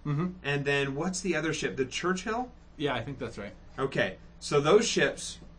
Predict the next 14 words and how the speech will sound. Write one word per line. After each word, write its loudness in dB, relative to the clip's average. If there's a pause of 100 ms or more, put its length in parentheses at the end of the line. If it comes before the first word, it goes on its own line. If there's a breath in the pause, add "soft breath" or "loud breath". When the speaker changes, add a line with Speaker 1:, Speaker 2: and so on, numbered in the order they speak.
(160)
Speaker 2:
show 4
up, 4
and -2
they're 6
basically 4
saying, 0 (320 loud breath)
"Okay, 4 (360)
bad 4
things 0
are 4
about 4
to -4
happen 0
here, 0